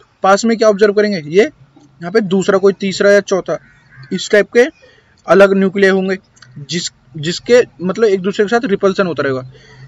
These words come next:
जिसमें एक तो ये समझ गए जो एक दूसरे के साथ repel हो रहे हैं,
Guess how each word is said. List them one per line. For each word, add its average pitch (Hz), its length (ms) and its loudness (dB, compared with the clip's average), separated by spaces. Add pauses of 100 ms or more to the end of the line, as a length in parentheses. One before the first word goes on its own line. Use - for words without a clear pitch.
(100)
जिसमें 240 420 0 (540)
एक 190 180 0
तो 339 180 2 (1080)
ये 165 180 0
समझ 202 240 0
गए 262 140 -2
जो 233 280 0
एक 196 160 4
दूसरे 202 240 -4
के 190 40 -6
साथ 226 200 0
repel 190 260 2
हो 185 60 2
रहे 180 120 0
हैं, 135 80 -8